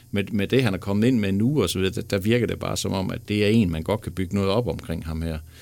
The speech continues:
Øh, om han så holder i tre eller fire eller tolv sæsoner, det, det kan jeg ikke sige noget om, men jeg kan ikke se, at det er en spiller eller en træner, som de har tænkt sig at smide ud lige foreløbig. Heller ikke selvom de taber de første to kampe, det, det kommer ikke til at ske. Og de ved jo også godt,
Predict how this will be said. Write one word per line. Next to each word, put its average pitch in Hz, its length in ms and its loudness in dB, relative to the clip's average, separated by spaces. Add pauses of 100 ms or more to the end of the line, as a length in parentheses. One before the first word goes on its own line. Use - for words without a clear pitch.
(320)
Øh, 87 160 -4
om 90 160 -4
han 87 120 0
så 123 140 4
holder 123 200 4
i 90 60 0
tre 120 220 0
eller 87 140 -2
fire 110 180 -4
eller 95 140 -4
tolv 107 240 -4
sæsoner, 85 320 -4
det, 98 260 -4
det 113 100 -2
kan - 100 -2
jeg 113 60 2
ikke 98 120 -2
sige 101 160 0
noget 90 140 0
om, 87 60 2
men 85 160 2
jeg 82 80 0
kan 101 100 0
ikke 127 140 0
se, 143 280 2
at 76 100 -6
det 90 60 2
er 90 40 2
en 82 100 0
spiller - 340 0
eller 95 140 4
en 90 160 2
træner, 113 300 2
som 85 180 -4
de 85 120 -6
har 82 80 -4
tænkt 107 240 0
sig - 100 -6
at 87 60 -10
smide 95 280 -4
ud 107 80 2
lige 104 240 -2
foreløbig. 95 360 0
Heller 110 120 4
ikke 131 120 0
selvom 107 160 2
de 90 60 -6
taber 98 280 0
de 82 100 -6
første 92 260 -6
to 104 100 -4
kampe, 98 320 -6
det, 98 140 -6 (500)
det 110 100 0
kommer 92 220 0
ikke 92 100 -2
til - 80 -2
at 90 60 0
ske. 82 180 0
Og - 120 -6
de 120 180 6
ved 123 160 4
jo - 120 -10
også - 160 -10
godt, - 220 -14